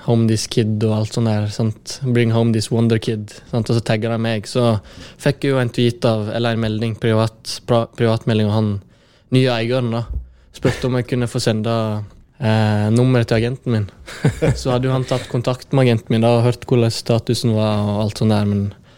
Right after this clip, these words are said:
Wigan var jo aldri på en måte et valg for meg uansett, men altså det, det er realitet, og det er, det er ganske kult at en eier i en klubb som jeg har holdt med siden jeg var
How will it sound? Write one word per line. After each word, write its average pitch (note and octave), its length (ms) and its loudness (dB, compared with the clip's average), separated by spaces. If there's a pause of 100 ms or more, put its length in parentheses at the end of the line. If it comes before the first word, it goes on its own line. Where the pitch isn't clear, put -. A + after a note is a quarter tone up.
(480)
Wigan A#2+ 320 0
var A#2 140 0
jo G#2+ 80 -2
aldri A2 180 -2
på A#2 120 -6
en A2 40 0
måte A2 160 -2
et A2 140 -2
valg A2 260 2
for A#2 140 0
meg G#2+ 180 2
uansett, G#2+ 460 -4
men G#2+ 400 -6
altså B2+ 240 0
det, A#2 160 4 (920)
det C#3 160 2
er D3 80 2
realitet, C3 560 0
og B2 80 0
det C3 80 2
er, B2+ 140 0 (100)
det C3 80 -2
er C3+ 80 0
ganske A#2+ 240 -6
kult C3 320 0
at A#2 80 -2
en A2+ 80 2
eier A2+ 320 2
i A2+ 80 4
en A2 80 0
klubb A2 320 0
som A#2+ 160 2
jeg A2 80 2
har A2 80 2
holdt A2+ 240 -2
med A2+ 80 0
siden A2+ 160 0
jeg G#2+ 140 2
var G#2+ 240 -2